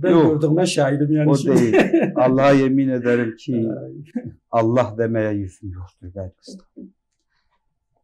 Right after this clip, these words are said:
Speaker 2: Ee, o yani keşke eğer ben bir gün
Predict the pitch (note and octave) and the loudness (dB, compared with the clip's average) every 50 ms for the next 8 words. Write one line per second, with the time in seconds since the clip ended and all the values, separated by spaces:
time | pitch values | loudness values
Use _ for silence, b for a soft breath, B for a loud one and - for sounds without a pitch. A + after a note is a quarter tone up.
0 | _ _ - - - E2+ F#2 F#2 F2+ F2+ F#2 - _ _ _ - - B2 B2+ B2+ | _ _ -18 -12 -8 -6 -6 -4 -4 -6 -8 -10 _ _ _ -8 -6 -4 -2 -2
1 | B2+ G#2+ F#2+ B2 B2 A#2+ A#2+ A2+ G#2+ - - - D#3+ F3 E3+ - - D#3 G#2+ F#2 | -2 -2 2 2 2 2 2 0 -4 -4 -4 -4 -4 -4 -4 -6 -6 -4 -4 -4
2 | E2+ - - - - A#2 C#3+ C#3 A#2+ A2 A2 C#3+ C3+ B2+ B2 G#2+ - - A#2 C3+ | -6 -8 -12 -6 0 2 2 2 2 2 2 4 4 4 2 -2 -4 -2 2 2
3 | C#3+ C#3 B2 G#2 A2+ A2 G#2+ G#2 - _ | 2 2 2 0 -2 -2 -2 -4 -8 _